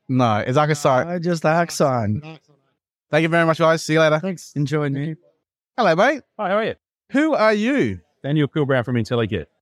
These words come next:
Speaker 1: Daniel, tell us more about you guys. What do you guys do here?
Speaker 4: We're a smart care solution helping people live independently and safely in their own homes.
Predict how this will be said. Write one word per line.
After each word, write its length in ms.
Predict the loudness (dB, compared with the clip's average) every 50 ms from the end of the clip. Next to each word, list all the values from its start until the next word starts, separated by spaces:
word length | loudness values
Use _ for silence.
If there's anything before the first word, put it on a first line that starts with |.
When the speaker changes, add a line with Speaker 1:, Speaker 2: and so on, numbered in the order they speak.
| _ _ _ _ _ _
Speaker 1:
Daniel, 460 | 0 0 2 2 2 0 0 -2 -4 -6
tell 160 | -2 0 0
us 100 | 0 2
more 100 | 2 2
about 180 | 2 2 2
you 100 | 0 0
guys. 320 | 2 2 2 2 0 0 -2
What 60 | 0
do 60 | 0 2
you 60 | 2
guys 120 | 2 2
do 80 | 2 2
here? 240 | 2 0 0 -2 -4
Speaker 4:
We're 180 | -4 0 0 0
a 40 |
smart 300 | 0 0 0 0 0 0
care 140 | -2 -2 -2
solution 500 | -2 0 0 0 0 0 0 0 0 2
helping 300 | 2 0 0 -2 -2 -2 -2
people 500 | -4 -4 -2 -2 0 0 0 -2 -2 0
live 220 | 0 0 2 2
independently 540 | 2 0 2 2 2 0 2 2 2 2 2
and 100 | 0 2
safely 400 | 2 0 0 0 0 -2 0 0
in 60 | 0
their 140 | 0 0 0
own 180 | 0 0 0
homes. 480 | 0 0 0 0 -2 -4 -8 -10 -18 -20